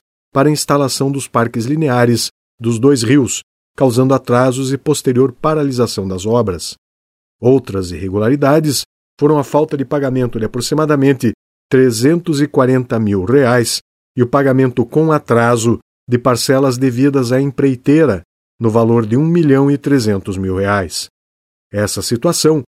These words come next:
gerou passivo financeiro contra o município, que está sendo cobrado por ação judicial.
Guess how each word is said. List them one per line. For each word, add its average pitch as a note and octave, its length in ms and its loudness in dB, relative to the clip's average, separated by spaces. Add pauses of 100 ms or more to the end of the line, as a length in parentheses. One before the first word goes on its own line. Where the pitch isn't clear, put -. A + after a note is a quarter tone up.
(260)
gerou D3 220 2
passivo D3+ 440 -4
financeiro D#3 580 -2 (160)
contra F3+ 360 0
o E3+ 40 -2
município, F3 680 -2 (380)
que D3+ 80 2
está C#3+ 240 0
sendo C#3 260 0
cobrado A#2+ 500 0
por A#2 160 0
ação G#2+ 260 -2
judicial. G2 640 -2